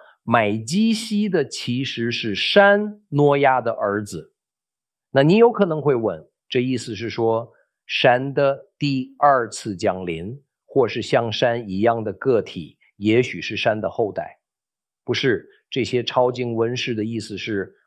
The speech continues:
买基西的实际上就是真实切实的山，而且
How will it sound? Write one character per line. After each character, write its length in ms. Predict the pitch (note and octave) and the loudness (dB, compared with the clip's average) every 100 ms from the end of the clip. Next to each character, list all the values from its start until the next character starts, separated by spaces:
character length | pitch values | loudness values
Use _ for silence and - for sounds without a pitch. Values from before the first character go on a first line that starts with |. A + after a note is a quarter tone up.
| - | -2
买 440 | G#2+ A2+ A2 G#2 | 0 2 2 -2
基 380 | G#2 B2 D3+ E3+ | -4 -4 -4 -4
西 380 | D#3+ - C#3+ A2+ | -6 -6 -6 -2
的 320 | G#2+ F#2+ - _ | -2 -2 -6 _
实 280 | - A#2 A2+ | -6 -4 -4
际 180 | C3 A#2 | -4 -2
上 240 | C3 A#2 | -2 -2
就 140 | A2+ | -6
是 160 | G2+ F#2+ | -8 -6
真 280 | - B2+ C3+ | -2 -2 -2
实 540 | - C3 C3 C#3 _ _ - | -4 -4 -2 -4 _ _ -12
切 340 | - C3 G#2 | -2 0 0
实 220 | - E2+ | -4 -12
的 100 | E2+ | -12
山， 400 | - F#2 D#2 D#2+ _ _ _ _ _ _ - | -6 -4 -4 -10 _ _ _ _ _ _ -4
而 160 | B2+ | -2
且 340 | A#2+ A#2+ G#2 | 0 0 -2